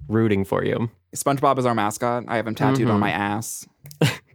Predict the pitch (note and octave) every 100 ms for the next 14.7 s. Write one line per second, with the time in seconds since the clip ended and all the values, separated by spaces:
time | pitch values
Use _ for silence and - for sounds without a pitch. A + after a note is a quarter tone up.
0 | - - - - - - - - - -
1 | - F#3 G#3 A3 G3+ G3 - D4 B3+ F#3
2 | D#3+ B2+ - C3 B2+ A#2 C3+ C#3 F3 D3
3 | B2+ A2+ A2 A2+ - - - C3 C3+ B2+
4 | B2 A#2 A2+ A#2+ - G#2+ G#2+ G#2+ G#2 -
5 | B2 C3 C#3 A#2 A2+ A2 - G#2+ G#2+ -
6 | - B2 A#2+ A#2+ G2+ G#2 G2+ G2+ - F#2+
7 | F#2+ - F#2+ G2 - _ _ G#2+ - F#3+
8 | F#3+ - C#3 F#2+ B2 A2 G#2 F#2 - -
9 | - _ _ - F3+ A#3+ D4 E4 G3+ G3+
10 | G3+ F3 - D#3 D3 E3 F3+ E3 D3+ -
11 | C3 C3 B2+ B2 C3+ B2 A2 G#2+ A#2 C3
12 | C#3 C3+ C3 D3+ D3 E3+ C#4 F3 F3 F3+
13 | F3 D3+ C#3+ C#3+ C#3 C#3 B2+ - A#2+ C3
14 | D3 F3 D#3 D3 C3+ A#2+